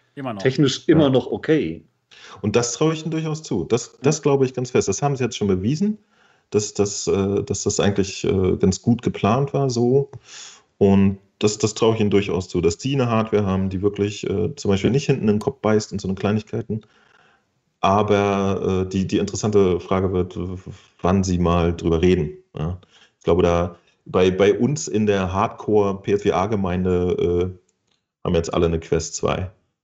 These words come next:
Speaker 3: <laughs> Also,
Speaker 2: Nein.
Speaker 3: weil keiner, keiner mehr warten konnte. Alle so, „Ah, nein,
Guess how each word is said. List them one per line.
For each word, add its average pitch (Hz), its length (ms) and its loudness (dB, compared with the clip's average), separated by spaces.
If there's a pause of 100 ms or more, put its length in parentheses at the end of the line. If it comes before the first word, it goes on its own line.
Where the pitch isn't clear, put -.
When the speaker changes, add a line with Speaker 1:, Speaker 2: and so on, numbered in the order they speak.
(140)
Speaker 3:
<laughs> - 340 -6
Also, 156 440 -2
Speaker 2:
Nein. 117 640 -2
Speaker 3:
weil 120 80 2
keiner, 123 380 0 (280)
keiner 170 180 0
mehr 160 180 -2
warten 135 280 -4
konnte. 113 300 -6
Alle 127 160 -2
so, 131 140 0
„Ah, 240 300 0
nein, 208 300 -4